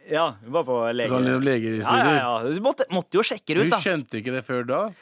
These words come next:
Speaker 1: Nei, men altså, det er jo, det er jo det som er fint, eh, med at, eh, man må jo faktisk, eh, prøve å finne bevis for ting, eller motbevise hypoteser.
Speaker 2: Ja.
Speaker 1: Det er jo, det var jo det hun gjorde. Hun bare,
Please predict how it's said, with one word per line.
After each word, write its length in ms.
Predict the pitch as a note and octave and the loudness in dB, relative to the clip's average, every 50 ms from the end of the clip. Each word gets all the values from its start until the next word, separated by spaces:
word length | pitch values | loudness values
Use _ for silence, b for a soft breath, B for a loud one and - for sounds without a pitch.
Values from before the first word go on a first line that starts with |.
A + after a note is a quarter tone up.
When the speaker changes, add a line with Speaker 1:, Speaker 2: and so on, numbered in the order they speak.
| b b | b b
Speaker 1:
Nei, 140 | D#3+ G3 A3+ | -2 -2 0
men 220 | A#3 A#3+ A3+ - - | 0 -2 -4 -4 -4
altså, 220 | - G3+ G3 A#3 A3+ | -4 -4 -2 -2 -4
det 200 | F#3 G3+ A3 A3+ | -2 0 0 2
er 100 | G3+ F#3+ | 2 2
jo, 140 | G3+ G#3 G#3 G#3+ G3 | 0 0 0 -2 -4
det 220 | F3 E3+ F3+ F#3+ | -6 -4 -2 -2
er 60 | F#3+ | -2
jo 60 | F#3 | -2
det 80 | F#3 F3+ | -4 -4
som 140 | - G3 G3 | -4 -4 -6
er 60 | F#3+ | -6
fint, 420 | - F3+ F#3 G#3 G#3 - - - | -6 -8 -8 -6 -8 -8 -10 -12
eh, 540 | - - F3+ F3 F3 F3 F3 F3 E3+ E3+ E3+ E3 | -6 0 2 2 4 4 4 4 4 2 2 0
med 240 | E3 E3 E3 E3 | -2 -2 -2 -2
at, 240 | E3 - _ - E3 | -2 -4 _ -2 0
eh, 160 | D#3+ D#3+ D#3+ D#3+ | 2 2 2 -2
man 240 | D3+ D3+ D#3+ E3 D#3+ | -2 -4 -4 -2 -2
må 180 | C#3+ C3 B2 B2+ | -2 -2 0 0
jo 140 | D3 D#3+ D#3 | 0 0 -2
faktisk, 580 | - D3 B2 - - D3 C#3 C3+ - - - D3 | -2 -4 -6 -6 -6 -8 -6 -6 -8 -10 -8 -6
eh, 160 | C#3 C3+ C3 B2+ | -6 -6 -6 -8
prøve 400 | - - E3+ D3 B2+ A#2 A#2 B2+ | -8 -4 -2 -2 -2 -2 -2 -4
å 40 | - | -6
finne 260 | - C3+ B2 G#2+ G2+ A2 | -6 -8 -6 -6 -6 -6
bevis 400 | C3 B2 A#2 A2 A2 G#2+ - - | -8 -8 -8 -8 -10 -10 -10 -10
for 100 | - C3+ - | -10 -6 -6
ting, 160 | E3 D#3+ D3 | -4 -4 -2
eller 140 | C3+ C#3+ D3 | -4 -4 -4
motbevise 840 | C#3+ C3+ C3 B2 A#2+ - - C3+ C#3+ C3 C3 C#3 C3+ B2+ - D#3 C#3+ | -4 -6 -6 -8 -10 -12 -8 -6 -6 -4 -4 -4 -6 -4 -2 -2 -2
hypoteser. 680 | D#3 D3 - E3 - F#3 E3 C3 - - F#3+ G3 E3 - - | -2 -2 -6 -6 -2 0 0 0 0 0 -2 -2 -2 -2 -4
Speaker 2:
Ja. 260 | C3+ C3+ C3 C3 C#3+ | -2 0 2 2 4
Speaker 1:
Det 80 | D#3 E3 | 4 4
er 60 | D#3 | 4
jo, 80 | D3+ | 4
det 180 | D3 C#3+ D#3 D3+ | 2 2 2 2
var 160 | C#3 C#3 C#3+ | 4 4 4
jo 80 | D3+ C#3 | 4 4
det 140 | C3+ C3 C3+ | 2 2 2
hun 120 | D3 D3+ | 2 0
gjorde. 300 | D#3 D3 C3 A#2+ C#3+ E3 | 0 2 2 2 0 0
Hun 80 | E3+ C#3+ | 2 0
bare, 200 | D3 C3+ C#3 C3+ | 0 0 0 -2